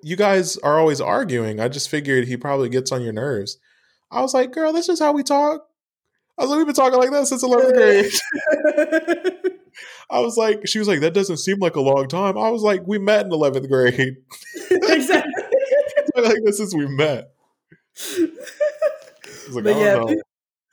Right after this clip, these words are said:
Speaker 2: people really don't be understanding, and they be like, "Man, what's going on with y'all? Like, y'all don't ev-, like, y'all never have a calm conversation with each other." I said, "No, we don't, 'cause Kane always gotta talk shit."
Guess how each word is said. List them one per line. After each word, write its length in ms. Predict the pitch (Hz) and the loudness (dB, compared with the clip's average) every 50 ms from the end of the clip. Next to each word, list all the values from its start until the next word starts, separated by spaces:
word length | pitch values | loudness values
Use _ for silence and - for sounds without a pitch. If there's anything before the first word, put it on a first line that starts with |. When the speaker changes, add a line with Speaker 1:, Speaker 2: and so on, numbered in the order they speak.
| _ _ - | _ _ -2
Speaker 2:
people 200 | 330 349 330 269 | 0 2 2 2
really 260 | 254 285 302 285 269 | 4 4 4 4 4
don't 220 | 247 240 233 214 | 2 2 0 0
be 80 | 220 208 | -2 -2
understanding, 600 | 190 202 202 196 208 202 - 214 208 202 202 202 196 | 0 0 0 0 -2 -2 0 0 0 2 0 0 0
and 120 | 208 220 | -2 0
they 80 | 247 262 | 0 0
be 100 | 269 269 | 0 0
like, 280 | 262 233 190 147 - 151 | 0 -2 -2 -6 -8 -10
"Man, 180 | 196 220 214 220 | -12 -8 -4 -4
what's 160 | 302 403 - - | -4 -4 -4 -4
going 240 | - - 196 165 | -4 -2 -2 0
on 200 | 180 269 381 339 226 | 2 2 2 2 0
with 120 | 214 214 | 0 -2
y'all? 140 | 214 196 180 | -2 -2 -2
Like, 200 | 175 165 165 165 | -2 -4 -4 -4
y'all 120 | 214 302 415 523 | -2 0 0 0
don't 240 | 415 294 220 - - | 0 -2 -4 -4 -2
ev-, 280 | 220 277 294 277 - - | 0 0 0 0 -2 -4
like, 180 | 226 220 196 | -4 -2 0
y'all 220 | 226 262 285 277 254 | 0 0 0 0 0
never 240 | 262 269 262 262 254 | 0 0 0 0 0
have 160 | 254 226 208 | -2 -2 -4
a 80 | 196 180 | -4 -8
calm 360 | - - 226 220 220 214 208 | -6 -4 -2 -2 0 -2 -2
conversation 380 | 208 220 214 202 202 202 226 220 202 202 | -2 -2 -2 -2 -2 -4 -6 -8 -8 -8
with 20 | |
each 100 | 190 - | -6 -4
other." 220 | 190 170 156 139 - _ _ _ _ - | -2 -4 -4 -4 -10 _ _ _ _ -8
I 40 | |
said, 200 | 277 - 294 262 | -2 -2 0 2
"No, 240 | 277 320 339 330 330 | 2 2 2 2 2
we 100 | 311 311 | 0 0
don't, 480 | 254 320 320 330 311 277 220 185 - - - _ _ | 2 0 2 2 0 0 -2 -6 -8 -14 -20 _ _
'cause 120 | 277 - | -10 -6
Kane 200 | - 359 339 330 | -2 -2 0 0
always 220 | 330 330 330 311 311 | 2 2 0 0 2
gotta 240 | 320 320 294 277 - | 2 0 0 0 0
talk 300 | - 311 320 302 294 - | 0 2 2 0 -2 -4
shit." 560 | - 339 359 392 370 339 240 185 170 - | -4 -4 -2 -2 -2 -2 -2 -4 -4 -10